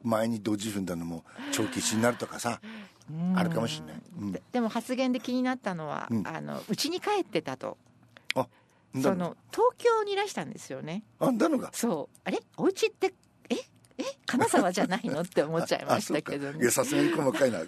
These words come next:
Speaker 2: <laughs>
Speaker 1: 感じでも。うん。
Speaker 2: はい。
Speaker 1: うん。
Speaker 2: はい、えー、同じじいさん、ありがとうございました。えー、続いては、あられさんです。
Speaker 1: はい。
Speaker 2: 漱石さん、和江さん、こんにちは。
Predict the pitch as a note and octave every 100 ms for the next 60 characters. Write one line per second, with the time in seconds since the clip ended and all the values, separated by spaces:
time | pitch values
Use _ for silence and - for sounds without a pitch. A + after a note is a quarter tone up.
0 | - B2+ C4 A2 G2 A2 G#2+ G2 - -
1 | B2 F#2+ - B2+ A#2+ - _ - - -
2 | - - - E4+ - G#3 G3 G#3 G#3+ A3+
3 | A3 F#3+ G3+ - F#3 E3 F#3 E3+ E3 D#3
4 | D#3 D3+ E3 F3 F#3+ - - - - -
5 | - G3 G#3+ C4 B3 D#4+ - E4 G3+ D3
6 | - _ - E3 A#3+ C4 C4 A#3 A3+ A#3+
7 | - A3 - - - - - - - -
8 | B3+ B3+ - G#3 F#3+ F#3+ F#3+ F#3+ F#3+ F#3
9 | G#3+ G#3 - A3